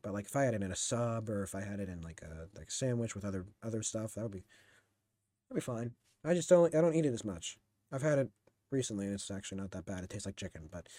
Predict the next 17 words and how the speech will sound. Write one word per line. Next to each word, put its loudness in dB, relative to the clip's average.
<laughs> -16
it's 2
okay. 0
Thoughts 4
on 6
Thanksgiving 4
overall? 8
I 0
mean, 0
the 4
actual 0
history 4
of 4
Thanksgiving 2
is -2
a -2
little 0